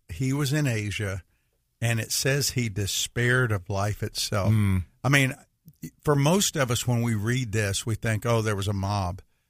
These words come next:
Speaker 1: I want you to imagine ten to fifteen thousand people calling for your head.
Speaker 2: Yeah.
Speaker 1: That would be really scary.
Speaker 2: Yeah, and think about,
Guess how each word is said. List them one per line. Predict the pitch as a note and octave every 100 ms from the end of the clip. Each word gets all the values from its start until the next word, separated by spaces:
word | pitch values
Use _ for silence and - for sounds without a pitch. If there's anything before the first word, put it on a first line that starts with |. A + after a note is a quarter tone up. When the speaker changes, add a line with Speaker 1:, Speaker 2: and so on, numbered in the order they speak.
| _ _
Speaker 1:
I | A#2
want | A#2+ F3+ F#3+
you | -
to | D3+
imagine | A#2+ G#2 G#2+ G2+ G#2+ F#2 F#2+ A#2 _ -
ten | - A#2 A#2+
to | G2
fifteen | - A2 - G#2+ G2+
thousand | G2+ G2 G2 G#2 F#2
people | A#2 G#2+ - F2+
calling | - G#2 G2+ F#2+ G2
for | - F#2
your | F2 D#2
head. | C#2+ G2 F#2+ F2+
Speaker 2:
Yeah. | G#2 F#2+ E2+ _ _ _ _ _ -
Speaker 1:
That | C#3
would | G#3
be | E3 D3+
really | A2 A#2+ A#2
scary. | - - A2 A2 G#2 -
Speaker 2:
Yeah, | A#2
and | B2 B2
think | - F3+
about, | A3+ F#3 E3+ C#3+